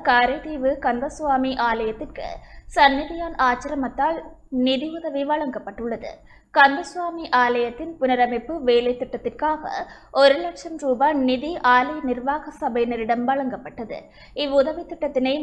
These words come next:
மோகனதாஸ் சுவாமிகள் வழங்கி வைத்தார். இதன்போது ஆலய நிர்வாகத்தினரும் ஆச்சிரம தொண்டர்களும் கலந்து கொண்டிருந்தனர். அம்பாறை மாவட்டத்தில் அமைந்துள்ள எல்லை கிராமமான மாணிக்கமடு மாணிக்க பிள்ளையார்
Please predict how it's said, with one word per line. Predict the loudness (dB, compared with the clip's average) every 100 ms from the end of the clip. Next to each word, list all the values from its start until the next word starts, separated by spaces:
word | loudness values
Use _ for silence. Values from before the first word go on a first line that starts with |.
| 2
மோகனதாஸ் | 2 0 -4 0 0 0
சுவாமிகள் | 0 2 2 -2 -4 -2
வழங்கி | 0 0 -4 -8
வைத்தார். | -10 -10 -10 -12 -20 -20 -2 4
இதன்போது | 4 4 -2 -4 -2 4 6 6
ஆலய | 4 -2 -2
நிர்வாகத்தினரும் | -2 0 -2 -2 -8 -2 0 0 2 2
ஆச்சிரம | 2 -2 -6 -6 -4
தொண்டர்களும் | -2 -2 -2 -2 -2 -2
கலந்து | -2 -2 -4
கொண்டிருந்தனர். | -6 -6 -4 -6 -6 -10 -12 -18 -14 4 6
அம்பாறை | 6 2 -2 -2 2
மாவட்டத்தில் | 2 0 -6 -4 -2 2 0
அமைந்துள்ள | 0 -4 -2 0 2 2
எல்லை | 2 0 -2 -2
கிராமமான | 0 0 -2 -2 -4 -4 -4 -6 -14 -8 2 6
மாணிக்கமடு | 6 6 0 -6 -6 2 2 4 4
மாணிக்க | 4 4 -4 -10 -8
பிள்ளையார் | -2 0 2